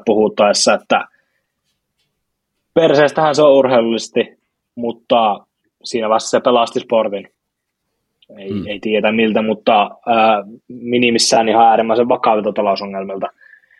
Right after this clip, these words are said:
Speaker 1: Tätä on muutama viime kaudessa, viime kaudella Sportissa pelannut,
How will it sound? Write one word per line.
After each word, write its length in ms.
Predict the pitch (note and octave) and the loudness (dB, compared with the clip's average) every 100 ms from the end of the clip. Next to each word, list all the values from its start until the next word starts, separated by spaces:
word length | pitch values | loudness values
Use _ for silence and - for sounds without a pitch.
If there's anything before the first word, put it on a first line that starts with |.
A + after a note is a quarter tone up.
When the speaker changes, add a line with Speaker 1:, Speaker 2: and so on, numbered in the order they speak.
| _ | _
Speaker 1:
Tätä 260 | - G#2+ G#2+ | -2 0 2
on 80 | G#2+ | 2
muutama 380 | A2 G#2+ G#2+ G#2+ | 0 0 0 0
viime 240 | A2 G#2+ | 0 0
kaudessa, 540 | A2+ A2 G#2+ - A2 - _ A#2+ | 0 2 0 -2 -4 -6 _ -6
viime 220 | A2+ G#2+ | -6 -2
kaudella 320 | A2+ A2 A2 | 0 2 2
Sportissa 480 | - A#2 A2 G#2+ A#2+ | 0 0 0 -2 -2
pelannut, 480 | - A2+ G#2+ G#2+ | 0 0 0 -2